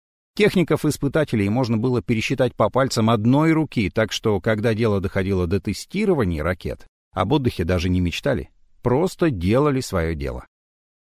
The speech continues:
Со временем работать стало чуть легче. Штат площадки вырос с трёх человек до нескольких сотен сотрудников, теперь там работают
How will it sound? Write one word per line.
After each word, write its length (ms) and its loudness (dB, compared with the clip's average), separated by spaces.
Со 160 2
временем 380 4
работать 400 2
стало 300 0
чуть 200 -2
легче. 480 0
Штат 280 -2
площадки 520 0
вырос 420 -2
с 160 -12
трёх 240 -2
человек 400 -4
до 160 -2
нескольких 640 -4
сотен 420 -2
сотрудников, 760 0
теперь 300 2
там 180 2
работают 500 2